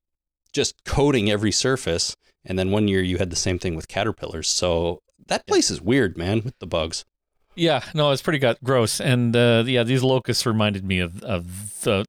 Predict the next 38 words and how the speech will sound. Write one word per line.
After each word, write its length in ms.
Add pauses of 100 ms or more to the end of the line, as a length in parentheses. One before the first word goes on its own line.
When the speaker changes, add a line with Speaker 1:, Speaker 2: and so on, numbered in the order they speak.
Speaker 2:
that 160
kind 160
of 80
thing. 160
Shad 260
flies 280
happen 320
every 320
couple 320
of 40
years, 540
so, 240
Speaker 1:
Mm-hmm. 380
Speaker 2:
uh, 320 (240)
it 80
didn't 220
really 340 (120)
enter 360
into 160
my 160
consciousness 680
as 280
something 280
I 120
should 240
remember. 480 (340)
Speaker 1:
Yeah. 300
Speaker 2:
Uh, 180
but 280
it 120
does 220
sound 260
familiar 500
that, 360
uh, 380
that 180
there 80
were 220